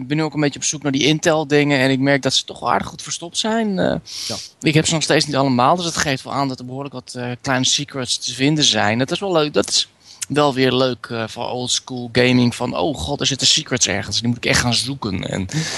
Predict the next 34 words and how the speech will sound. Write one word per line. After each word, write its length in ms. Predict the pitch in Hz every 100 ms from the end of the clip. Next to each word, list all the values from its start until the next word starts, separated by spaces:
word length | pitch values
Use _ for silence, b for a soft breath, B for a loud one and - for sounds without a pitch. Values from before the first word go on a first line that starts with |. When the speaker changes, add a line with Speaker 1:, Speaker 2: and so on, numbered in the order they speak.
| B
Speaker 1:
zo. 420 | - 110 87 90 B B B B B B -
En 280 | 156 143 143
de 100 | 120
wapens, 760 | 123 175 196 101 101 - - -
hè? 80 | 151
In 880 | 208 285 - - - - - 127
het 80 | 147
begin 320 | 139 - 185
had 120 | 185 160
ik 80 |
wel 160 | 127 170
Speaker 2:
Heel 80 | 208
Speaker 1:
zoiets 320 | 117 196 -
van, 160 | 170 160
Speaker 2:
wapens. 240 | 104 160
Speaker 1:
"Ik 80 | 165
mis 180 | 170 -
Destiny." 520 | 175 - 123 117 240
<laughs> 360 | - 202 214 B B B 202
Speaker 2:
Ja. 160 | 190 90 - _ _ _ _
Speaker 1:
Het 160 | 131
is 80 | -
niet 140 | 170 202
zo 100 | -
strak 320 | - 180 170
als 120 | 143
bij 100 | 127
Destiny 360 | - 135 - 208
in 60 | 190
het 80 | 185
begin, 280 | - 226
maar 400 | 254 170 165 170 - _ -
ik, 200 | 139 139
eh, 100 | -